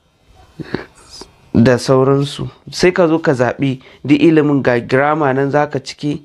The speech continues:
nan grammar ga shi nan dai. So duka wa'innan sai ka zaɓa. Idan ka gama zaɓa ka ciki sai ka danna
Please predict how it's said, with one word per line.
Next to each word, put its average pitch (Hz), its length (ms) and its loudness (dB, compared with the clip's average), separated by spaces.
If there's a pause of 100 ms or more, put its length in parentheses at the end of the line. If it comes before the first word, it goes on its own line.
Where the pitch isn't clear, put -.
(220)
nan 143 260 2
grammar 143 500 2
ga 117 160 0
shi 147 160 -2
nan 151 200 2
dai. 143 200 0 (520)
So - 180 2
duka 165 280 2
wa'innan 139 460 2 (440)
sai 175 200 2
ka 180 160 0
zaɓa. 131 480 -2
Idan 160 180 2
ka 180 120 0
gama 180 260 2
zaɓa 135 400 -2
ka - 80 -4
ciki 135 300 -8
sai 139 180 -2
ka 143 120 0
danna 127 420 0